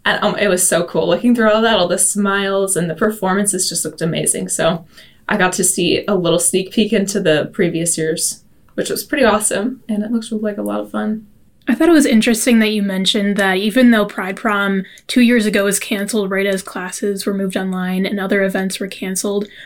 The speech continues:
Speaker 2: organizers are really trying to revive the event this year as if it was happening again. Can you talk a little bit about what the event will be like this year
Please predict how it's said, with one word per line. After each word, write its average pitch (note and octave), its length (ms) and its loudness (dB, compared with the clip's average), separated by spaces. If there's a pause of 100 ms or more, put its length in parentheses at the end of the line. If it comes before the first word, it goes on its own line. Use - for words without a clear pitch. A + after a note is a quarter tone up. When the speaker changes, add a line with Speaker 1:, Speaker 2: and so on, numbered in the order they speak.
(200)
Speaker 2:
organizers B3 600 4
are G3+ 100 2
really G3+ 240 2
trying A3+ 240 4
to A3+ 100 2
revive G3 460 0
the G3+ 100 0
event F#3+ 440 -6
this F#3+ 240 0
year B3 180 4
as G#3+ 140 0
if G3+ 120 -2
it G3+ 80 -2
was G3+ 180 -4
happening G3+ 460 -2
again. F#3+ 520 2 (300)
Can A3+ 120 4
you A3+ 80 6
talk A#3 240 0
a - 20 4
little G#3 200 2
bit G#3+ 240 2
about G3 500 -2
what G#3 160 0
the G#3+ 140 4
event G3 240 -2
will G3+ 80 -4
be G3+ 140 -2
like F#3+ 200 -4
this G3+ 300 -2
year G#3 340 2